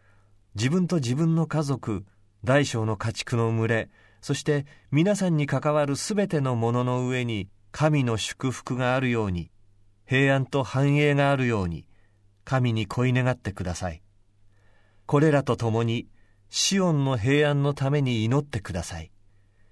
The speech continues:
シオンを愛する者は栄えるからです。詩編百二十二編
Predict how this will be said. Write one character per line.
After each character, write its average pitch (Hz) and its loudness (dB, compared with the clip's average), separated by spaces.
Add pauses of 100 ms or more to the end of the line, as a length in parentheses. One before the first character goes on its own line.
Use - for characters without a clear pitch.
(200)
シ - 0
オ 139 4
ン 117 2
を 117 4
愛 123 2
す 131 -4
る 123 0
者 117 2
は 117 2
栄 127 -2
え - 0
る 113 -2
か 90 -6
ら 87 -4
で - -12
す。 - -14 (1300)
詩 - -2
編 139 -2 (300)
百 143 -2
二 156 2
十 123 0
二 117 0
編 101 -2